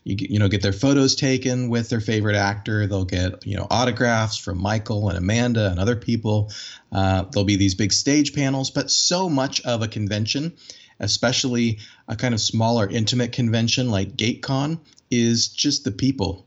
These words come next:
right? It's just, it's the family that, that people you get to know and, and hang out with, and people who are repeat convention goers get to know the same people.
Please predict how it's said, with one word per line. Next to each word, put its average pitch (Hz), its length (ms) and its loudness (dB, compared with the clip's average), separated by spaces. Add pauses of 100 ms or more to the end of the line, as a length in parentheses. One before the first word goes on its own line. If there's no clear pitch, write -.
(120)
right? 107 120 -2
It's 104 160 0
just, - 540 -2
it's 110 220 -4
the 120 100 -2
family 113 500 0
that, 95 320 -2
that 95 240 -4
people 139 240 2
you 113 100 4
get 104 180 0
to - 100 0
know 107 400 4
and, 95 180 0
and 98 180 -2
hang 92 280 -2
out 127 180 0
with, 101 220 -2
and 95 220 -2 (600)
people 117 260 0
who 113 280 4
are 101 360 2
repeat 135 600 4
convention 117 640 0
goers 90 440 -2
get 101 340 -6
to 110 140 -2
know 110 160 0
the 104 120 0
same 104 340 0
people. 92 520 -6